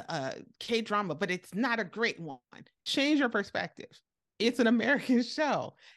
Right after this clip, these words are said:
And I would even hazard, because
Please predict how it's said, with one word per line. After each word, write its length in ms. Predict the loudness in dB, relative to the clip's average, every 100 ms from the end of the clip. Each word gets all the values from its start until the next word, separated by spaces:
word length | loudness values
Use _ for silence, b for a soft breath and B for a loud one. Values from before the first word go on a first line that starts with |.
| -6
And 520 | -4 -2 -2 0 -2 -4
I 160 | -6 -4
would 140 | -4 -4
even 280 | -4 -6
hazard, 640 | -8 -4 -4 -2 -4 -4 -8 _ _ _ _ _ _ _ _ _ _
because 800 | -6 -6 -4 -2 0 0 -2 -8